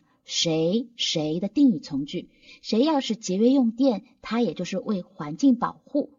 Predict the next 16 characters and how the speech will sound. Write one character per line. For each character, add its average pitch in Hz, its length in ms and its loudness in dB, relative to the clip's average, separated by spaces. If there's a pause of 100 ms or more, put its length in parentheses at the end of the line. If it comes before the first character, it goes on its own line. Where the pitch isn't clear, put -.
为 220 140 -2
环 - 420 -10
境 294 260 -4 (140)
做 220 240 2
出 - 200 -10
了 180 80 -4
一 - 80 -10
些 165 220 -6
事 156 240 -8
情。 - 240 -12 (1200)
Der 190 240 0
Sessel, 214 720 -2
die 294 160 6
Sessel. 185 540 -2 (920)
Der 185 280 0
Sessel, 202 600 0